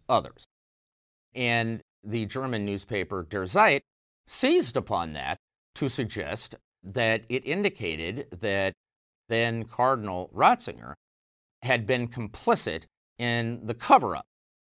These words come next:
of this guy's sexual abuse. Now look, folks,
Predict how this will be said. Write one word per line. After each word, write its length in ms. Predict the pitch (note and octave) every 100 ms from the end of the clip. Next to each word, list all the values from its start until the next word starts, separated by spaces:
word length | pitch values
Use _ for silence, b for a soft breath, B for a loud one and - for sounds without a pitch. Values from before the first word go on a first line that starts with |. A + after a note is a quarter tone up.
| _
of 180 | G#2+ G2
this 220 | G#2+ -
guy's 560 | G2+ F#2 F2 D#2+ - - -
sexual 460 | - D#2+ - D2
abuse. 320 | C2 D2 - _ _ _ _ _ _ _ _ -
Now 140 | G3+ G#3+
look, 260 | G3 - _ _ _
folks, 340 | E3+ A2+ G2+